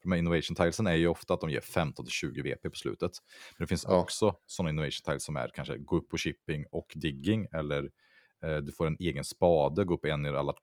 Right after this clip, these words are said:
Speaker 1: kall tracks plus en bok. Alltså, de är, finns många såna st-, är det fem spänn i rundan till exempel. De är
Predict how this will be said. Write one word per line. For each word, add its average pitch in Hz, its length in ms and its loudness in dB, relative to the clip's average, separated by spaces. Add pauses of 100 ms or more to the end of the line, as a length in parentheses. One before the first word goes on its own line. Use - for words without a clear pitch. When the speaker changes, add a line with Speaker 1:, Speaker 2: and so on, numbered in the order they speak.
Speaker 1:
kall 76 280 0
tracks - 460 -2
plus - 240 -6
en 67 100 -4
bok. 110 440 2
Alltså, - 180 -6
de 82 160 2
är, 76 280 2 (580)
finns 95 220 -2
många 87 300 2
såna 85 140 -2
st-, - 380 -4
är 85 60 -2
det 76 80 -4 (180)
fem 82 200 0
spänn 76 260 -4
i 76 60 -2
rundan 82 480 0
till - 120 -6
exempel. 98 340 -2 (100)
De 90 140 -4
är 80 120 -2